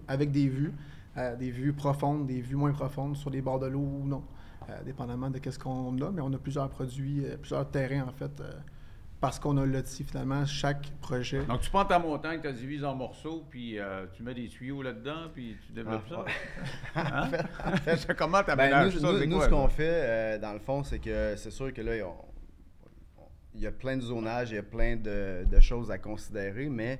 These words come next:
Speaker 3: euh, tu sais, l'environnement, c'est ça, sauf que, euh, ce, principalement, ce qu'on fait, c'est qu'on achète des grandes superficies.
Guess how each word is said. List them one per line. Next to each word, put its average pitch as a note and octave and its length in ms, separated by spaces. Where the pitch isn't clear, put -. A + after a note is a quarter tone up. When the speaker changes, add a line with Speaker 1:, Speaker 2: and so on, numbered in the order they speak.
Speaker 3:
euh, - 60
tu - 60
sais, A#2 80
l'environnement, G2 600
c'est G#2+ 220
ça, C3 280
sauf G#2+ 220
que, A#2+ 320
euh, G2 120
ce, - 300
principalement, C3+ 500
ce - 80
qu'on A2+ 140
fait, C3+ 160
c'est A#2+ 100
qu'on G#2+ 160
achète A2 500
des A2 140
grandes A2+ 340
superficies. - 680